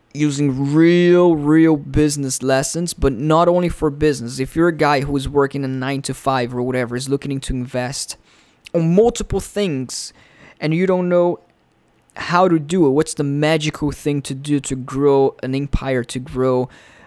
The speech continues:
an investment account? Real estate, being a business, being whatever it is, how do you take life? What do you do? You focus on multiple things. How do you grow a company step by step? If you're in a scale, do you still do it step by step?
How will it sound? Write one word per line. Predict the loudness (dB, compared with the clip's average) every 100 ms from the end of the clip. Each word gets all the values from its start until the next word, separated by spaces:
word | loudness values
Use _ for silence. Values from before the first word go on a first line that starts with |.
| _
an | -4 -2
investment | 0 -2 -2 -4 -6
account? | -6 -4 -4 -4 -8 -18 -20 _ _ _ _ _ _ -20 -6
Real | 2 4
estate, | 4 2 -2
being | 0 -2
a | 0
business, | 0 0 0
being | -6 -2 0
whatever | 2 2 0
it | -2
is, | -4 -6
how | -8 -6
do | -6
you |
take | -6 -6 -8 -6
life? | -4 -4 -8
What | -4 -2
do |
you | -4
do? | -2 -4
You |
focus | -2 -2 -2 -4
on | -6
multiple | -2 -2 -4 -12
things. | -10 -4 -2 -2 -4 -8 -12 -18
How | -2 0
do | 0 -4 -6
you | -4
grow | -2 0 4
a | 4
company | 2 -4 -4 -4
step | -4 -4 -4
by | -6
step? | -6 -4 -4 -2 -2 -4 -14 -14 -8
If | -4 -2
you're |
in | -2
a |
scale, | 0 -2 0 2 4 2 -2
do | -4
you | -4
still | -4 -2 0 0
do | 0 0
it | 0
step | -2 -4 -4
by | -4
step? | -6 -4 -2 -4 -6